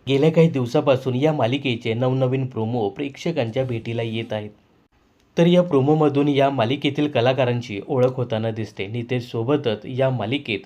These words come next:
दिशा परदेशी ही तुळजा हे पात्र साकारताना दिसणार आहेत. तर गिरीश ओक हे सुद्धा या मालिकेमध्ये डॅडी हे पात्र साकारताना दिसणार आहेत. तर आता आणखी एक नाव समोर आलं आहे. तर लाखात एक आमचा दादा या झी मराठीवरील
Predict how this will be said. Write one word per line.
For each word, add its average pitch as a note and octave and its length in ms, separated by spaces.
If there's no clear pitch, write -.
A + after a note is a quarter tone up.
दिशा E3 260
परदेशी C#3+ 560
ही C3 160
तुळजा B2 420
हे A2+ 180
पात्र A#2 420
साकारताना A2 640
दिसणार A2 400
आहेत. F#2 200
तर C3 100
गिरीश B2 500
ओक A#2+ 320
हे B2+ 220
सुद्धा G#2+ 460
या B2+ 220
मालिकेमध्ये A#2 760
डॅडी C3 320
हे A2 260
पात्र B2 460
साकारताना A2 680
दिसणार A2 400
आहेत. G2 140
तर F3+ 120
आता D3+ 460
आणखी D3 380
एक F3 180
नाव C3 380
समोर B2+ 400
आलं A2+ 200
आहे. G#2 240
तर C#3+ 120
लाखात - 480
एक D3 220
आमचा C3+ 300
दादा G#2+ 320
या A#2 300
झी A#2+ 240
मराठीवरील B2+ 680